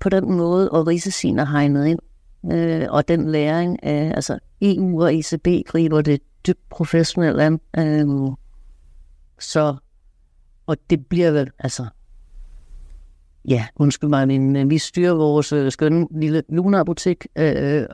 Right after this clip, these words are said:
og koncentrerer os måske mere om kunderne, end hvad vi egentlig koncentrerer os om det, det store bankbillede. Vi kan se, der er et hul i markedet til os, og det gør vi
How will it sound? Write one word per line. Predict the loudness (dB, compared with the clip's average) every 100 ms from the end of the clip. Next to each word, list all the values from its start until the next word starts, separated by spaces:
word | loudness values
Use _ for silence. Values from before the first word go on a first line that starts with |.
| _
og | -8 0
koncentrerer | 0 0 -2 -2 0 0
os | 0
måske | -4 -2 -2
mere | 2 2 0
om | 0 -2
kunderne, | 0 0 2 2 0
end | -2 -4
hvad | 0 0
vi | 2 2 0
egentlig | 0 -4
koncentrerer | 0 0 0 -4 0 0
os | 2 0
om | -2 -4 _ _ _ _
det, | 2 2 _ _ _
det | -4
store | 0 0 0
bankbillede. | 2 0 0 -2 -2 -2
Vi | -2
kan | -2
se, | 0 0
der | 0
er | 0
et | 0
hul | 2 0 -2 _
i | 0
markedet | 2 4 2
til | 0 0
os, | 0 0
og | -6 -2
det | 2 4 2 0
gør | -2
vi | -2